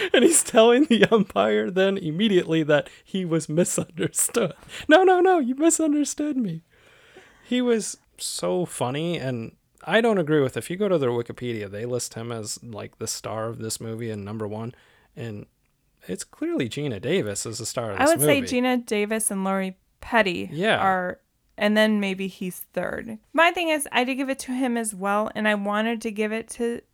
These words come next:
Speaker 2: a female
Speaker 1: Mm-hmm.
Speaker 2: character, but I just thought he had the funniest lines. He
Speaker 1: Yeah.
Speaker 2: had the most, if you think about it, the most character development.
Speaker 1: Yes.
Speaker 2: Because he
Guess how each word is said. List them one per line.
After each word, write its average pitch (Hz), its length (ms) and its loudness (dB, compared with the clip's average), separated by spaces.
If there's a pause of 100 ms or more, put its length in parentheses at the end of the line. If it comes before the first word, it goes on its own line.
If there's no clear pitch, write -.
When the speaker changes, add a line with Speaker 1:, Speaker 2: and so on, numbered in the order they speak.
(220)
Speaker 2:
a 226 100 0
female 240 640 -4
Speaker 1:
Mm-hmm. 180 200 0
Speaker 2:
character, 254 600 -4 (180)
but 214 340 0 (120)
I 208 160 0
just 247 260 -4
thought 220 280 0 (220)
he 226 160 -8
had 294 180 -4
the 285 120 -2
funniest 247 720 -4
lines. 226 760 -4
He 240 80 -12
Speaker 1:
Yeah. 233 120 -2
Speaker 2:
had 226 220 -6
the 226 340 -4
most, 240 560 -4
if 220 140 -8
you 226 60 -6
think 247 140 -2
about 202 200 -2
it, - 40 -20
the 208 60 -6
most 202 220 -6
character 196 440 -6
development. 254 640 -6
Speaker 1:
Yes. 175 340 2
Speaker 2:
Because 214 420 0
he 208 540 -6